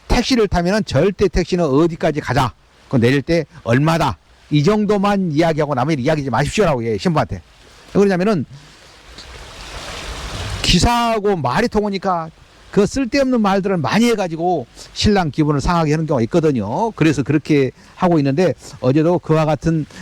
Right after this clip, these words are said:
경우에 해당된다고 이렇게 볼 수가 있습니다. 이런 경우가 잦아요. 그래서 이제, 어, 신랑하고 신부하고 결혼이 자-, 결혼도 잘 치르고 잘 좋았었는데 그 나머지 그, 어, 시간을 내 가지고 이렇게 했었는데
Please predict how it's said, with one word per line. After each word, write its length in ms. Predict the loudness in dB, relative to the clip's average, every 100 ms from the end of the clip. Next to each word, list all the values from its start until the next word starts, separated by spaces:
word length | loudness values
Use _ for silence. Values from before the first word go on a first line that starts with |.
| -4
경우에 400 | 0 2 2 2
해당된다고 680 | 2 0 -2 0 0 0 0 -4 -4
이렇게 320 | 0 0 0
볼 200 | 0 0
수가 160 | 0 0
있습니다. 460 | 0 0 0 0 -4 -6
이런 160 | 0 2
경우가 260 | 2 0 0
잦아요. 420 | 0 0 0 -2 -10 _ -20 -20 -20 -20 -20 -20 -2
그래서 260 | 0 2 2
이제, 480 | 2 2 2 0 -4 -12 -20 -4
어, 320 | 0 2 0
신랑하고 340 | 0 0 0
신부하고 680 | -2 -4 -2 -2 -2 -2 -4 -6 -18 -20 -4
결혼이 320 | 0 2 0
자-, 320 | -4 -8 -4
결혼도 280 | 0 0 0
잘 160 | 0 -4
치르고 320 | -2 0 0
잘 280 | -4 -4 0
좋았었는데 560 | 0 0 -2 0 0 -2 -10 -4
그 100 | 0
나머지 600 | 2 2 2 2 2 2
그, 360 | 2 2 0 -2 -6 -14 -12 -4
어, 460 | 0 2 0 -2 -2
시간을 380 | 0 2 2
내 120 | 2 2
가지고 340 | 0 0 0
이렇게 300 | 2 0 -2
했었는데 580 | -2 0 0 2 0